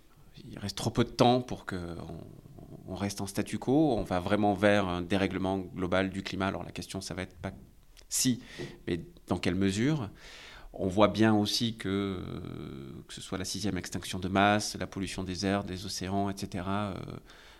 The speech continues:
euh, vont toujours en accélérant. Comment vous vous situez face à, à ces réalités qui sont des réalités, euh, assez arides, hein, euh, mais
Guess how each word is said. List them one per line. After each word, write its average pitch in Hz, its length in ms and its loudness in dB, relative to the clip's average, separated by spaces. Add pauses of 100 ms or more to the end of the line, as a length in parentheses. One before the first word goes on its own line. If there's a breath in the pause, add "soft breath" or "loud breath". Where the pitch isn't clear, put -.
(140)
euh, - 60 -10 (240)
vont - 300 -6 (100)
toujours 117 300 2
en 98 100 8
accélérant. 104 640 2 (1160 loud breath)
Comment 233 240 10
vous 147 120 4
vous 127 120 2
situez 123 640 2
face - 420 0
à, 101 720 4
à 95 140 0
ces - 420 -2
réalités 110 720 4
qui 131 120 -4
sont 110 120 -2
des 107 100 0
réalités, 104 580 2
euh, 101 320 4
assez 101 280 0
arides, 104 380 0
hein, 120 240 -2
euh, 92 180 -2
mais 90 480 -6